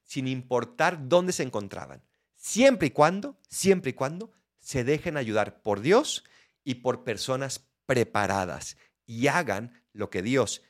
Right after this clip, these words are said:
y esas personas, de acuerdo a los criterios de Dios, les vayan pidiendo. Saludos a Sonia, hasta Argentina. Saludos a Jorge,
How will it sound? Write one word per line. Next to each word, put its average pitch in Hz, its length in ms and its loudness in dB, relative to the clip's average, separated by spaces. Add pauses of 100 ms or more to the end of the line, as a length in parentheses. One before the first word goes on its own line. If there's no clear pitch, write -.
(120)
y 113 160 -4
esas 135 200 -2
personas, 151 580 2 (220)
de 95 180 -8
acuerdo 147 420 6
a 104 60 0
los 95 100 -8
criterios 120 380 -4
de 160 100 -6
Dios, 101 300 -6 (200)
les 101 220 -4
vayan 95 320 0
pidiendo. 71 540 -12 (460)
Saludos 175 440 6
a 135 60 6
Sonia, 185 460 6
hasta - 340 2
Argentina. 131 920 2 (840)
Saludos 123 440 4
a 117 100 0
Jorge, 165 560 6